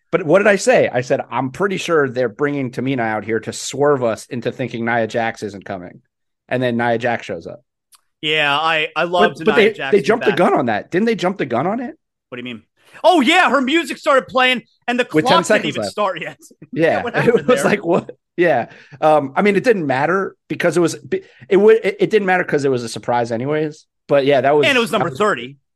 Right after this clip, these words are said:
Speaker 1: That, yeah, that too. Um, I, here's a, a, the, the funny thing, uh, with the, the clock and the ramp and the entrances is,
Speaker 2: It's
Speaker 1: like,
Speaker 2: definitely not always two minutes. They speed it up sometimes, right?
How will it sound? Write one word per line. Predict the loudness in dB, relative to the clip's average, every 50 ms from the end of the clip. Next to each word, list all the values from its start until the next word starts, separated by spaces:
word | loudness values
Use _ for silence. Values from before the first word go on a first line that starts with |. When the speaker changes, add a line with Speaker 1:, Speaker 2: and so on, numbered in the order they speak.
| _ _ _ _ _ _ _ _ _ _ -4
Speaker 1:
That, | -2 0 0 0 -4 -2
yeah, | -2 0 0 0
that | 0 -2 -4 -4
too. | -6 -10 -10 -10 _ -20 -20 _ _ _ -4
Um, | 0 2 4 4 2 2 -2 -4 -8 -10 _ _ _ _ -20 -6 0
I, | 0
here's | 2 2 2 2
a, | 2 2 2
a, | 0 -2
the, | -2 0 -2 -2 0
the | 0 -4 -2
funny | 0 -2 0 0 -2
thing, | -2 -2 -2 -2 -4 -6 -8 _ 0
uh, | 2 2 2 2 0 -2 -6 _
with | -12 -2 -2 -2 -2 -2 -10 _ _ _ _ _ _ _ _ _ _ _
the, | -2 0 0 0 -2
the | -4 -10
clock | -10 -10 -10 -6 -4 -2 0 0 -2 -4 -6 -18 -20 _ _ -6
and | -4 -4 -2 -2 -4 -6 -4
the | -6 -6
ramp | -4 -2 -2 -2 -2 -2 -4 -4
and | -8 -8
the | -6 -6
entrances | -8 -8 -6 -8 -8 -8 -4 -4 -4 -4 -6
is, | -8 -2
Speaker 2:
It's | 0 0
Speaker 1:
like, | 0 2 2
Speaker 2:
definitely | 0 0 0 -4 -4 -2
not | 0 2 2 4 4
always | 2 0 0 -2 -4 -8
two | -12 -10 -10 -8 -6
minutes. | -6 -6 -6 -6 -8 -8
They | -8 -8
speed | -8 -8 -8 -8 -6 -6
it | -4 -6
up | -6 -8 -8
sometimes, | -14 -18 -16 -14 -14 -14 -14 -14 -12
right? | -8 -6 -6 -6 -6